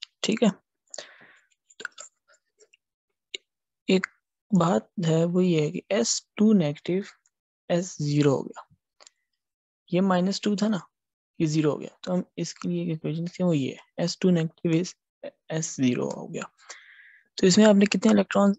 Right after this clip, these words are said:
add किए? टू electrons। ठीक है, और दूसरी side पर ये हुआ कि S four positive भी एस ज़ीरो हो गया। इधर आपने कितने electrons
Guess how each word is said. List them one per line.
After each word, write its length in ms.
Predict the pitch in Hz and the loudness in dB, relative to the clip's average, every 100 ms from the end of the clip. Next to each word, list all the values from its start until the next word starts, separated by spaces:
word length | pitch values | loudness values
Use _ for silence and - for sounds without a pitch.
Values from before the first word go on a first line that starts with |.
| 180 | 2
add 220 | 185 196 | 2 2
किए? 160 | 196 233 - - | 0 -4 -4 2
टू 180 | 180 165 | 4 4
electrons। 560 | - - - - - 170 - _ _ - - | -2 -8 -12 -10 -6 -4 -6 _ _ -8 0
ठीक 140 | 220 | 2
है, 80 | 254 - _ _ _ _ _ _ _ _ _ - - - - - | 2 -2 _ _ _ _ _ _ _ _ _ -20 -20 -20 -10 0
और 100 | 185 | 0
दूसरी 380 | 165 175 - 240 | 2 0 0 -4
side 260 | 226 208 | -2 -2
पर 120 | 220 202 | -2 -4
ये 180 | 190 | -2
हुआ 320 | 196 185 180 185 | -2 -2 -4 -6
कि 160 | - - | -8 -8
S 260 | 196 - - - | -8 -8 -12 -6
four 220 | 165 190 - | -4 -4 -4
positive 480 | 156 160 - 185 214 - _ _ _ _ _ _ - | -6 -6 -6 -6 -6 -12 _ _ _ _ _ _ -6
भी 220 | 170 202 190 _ _ _ _ _ _ _ 156 151 - 175 | -2 -2 -4 _ _ _ _ _ _ _ -8 -8 -10 -10
एस 280 | 175 - - | -8 -8 -6
ज़ीरो 320 | 147 147 147 | -4 -4 -4
हो 60 | - | -6
गया। 200 | - - _ _ _ _ _ - | -12 -16 _ _ _ _ _ 0
इधर 100 | 180 | 2
आपने 240 | 185 185 | 4 2
कितने 240 | 180 180 190 | -2 -2 0
electrons 580 | 185 180 - 165 165 | 0 -2 -4 -4 -4